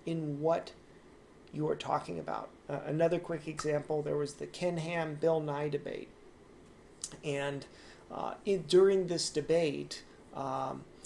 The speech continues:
Ken Ham cited or presented a number of scientists who were young Earth creationists. Um,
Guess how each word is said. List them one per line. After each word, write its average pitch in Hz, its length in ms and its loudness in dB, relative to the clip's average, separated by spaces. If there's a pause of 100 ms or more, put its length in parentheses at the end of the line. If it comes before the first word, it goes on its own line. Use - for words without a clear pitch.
(320)
Ken 170 320 -4
Ham 143 680 -2 (380)
cited 160 800 4
or 143 220 0
presented 147 580 0
a 135 80 -2
number 160 340 4
of 135 120 0
scientists - 960 -2 (160)
who 160 240 2
were 143 260 0
young 147 340 2
Earth 147 320 -2
creationists. - 1000 -6 (440)
Um, 135 400 -6